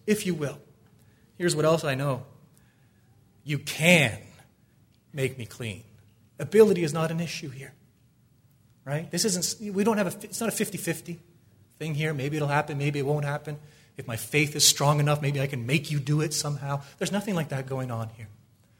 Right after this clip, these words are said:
Uh, he knows who he is. If you will, if you choose to bestow grace and mercy on me, you can. There is nothing that can stop you.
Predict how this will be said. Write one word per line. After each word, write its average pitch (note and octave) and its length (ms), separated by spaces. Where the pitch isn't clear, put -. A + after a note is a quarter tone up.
Uh, C#3 60
he D3+ 180
knows G3+ 340
who A#3 120
he E3+ 220
is. - 760
If G#3+ 240
you G#3+ 120
will, E3+ 460
if G#3 200
you A3+ 80
choose F3+ 640
to D3+ 100
bestow C#3+ 380
grace D3+ 560
and F3+ 180
mercy D#3+ 520
on D3 280
me, C#3 360
you G#3+ 380
can. E3 640
There D#3 160
is C#3+ 140
nothing A#3 440
that A3 180
can F#3 120
stop - 720
you. G#2 180